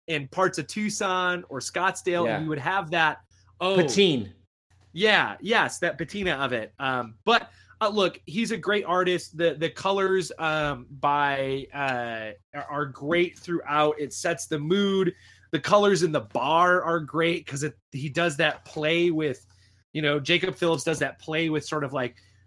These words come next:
Speaker 1: the neon sign, not, like, neon, like, eighties neon, but neon, like, the Coors
Speaker 2: Yeah,
Speaker 1: sign
Speaker 2: Bob's
Speaker 1: that's on
Speaker 2: Big
Speaker 1: the
Speaker 2: Boy.
Speaker 1: wall.
Speaker 2: Yeah, yeah, yeah.
Speaker 1: Yeah, right? Like, that, that piece of it.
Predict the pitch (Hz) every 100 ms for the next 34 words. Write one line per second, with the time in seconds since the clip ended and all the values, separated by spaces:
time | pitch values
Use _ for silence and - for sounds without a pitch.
0 | - 127 135 131 151 170 165 165 160 143
1 | - 196 202 202 208 214 226 147 156 185
2 | 202 196 202 208 202 190 196 190 - 220
3 | 220 214 202 208 208 202 202 196 165 156
4 | 165 175 175 160 156 147 - _ _ _
5 | - 135 131 - 190 160 135 160 147 139
6 | 151 127 143 139 120 110 127 107 104 98
7 | 98 92 95 185 151 120 131 151 156 151
8 | 127 165 165 147 160 147 - 175 165 151
9 | 120 107 101